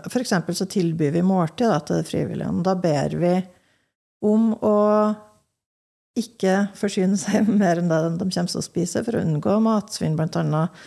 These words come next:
Vi har, vi unngår, eh, engangsbestikk ved å gi alle frivillige et, eh, trebestikk som de da blir bedt om å beholde og bruke til alle måltidene sine i sommer. Eh, og vi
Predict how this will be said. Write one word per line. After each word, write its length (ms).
Vi 160
har, 400
vi 240
unngår, 560
eh, 220
engangsbestikk 960
ved 240
å 320
gi 240
alle 240
frivillige 760
et, 320
eh, 200
trebestikk 800
som 320
de 80
da 160
blir 160
bedt 320
om 160
å 160
beholde 800
og 140
bruke 720
til 100
alle 180
måltidene 400
sine 340
i 460
sommer. 400
Eh, 160
og 300
vi 80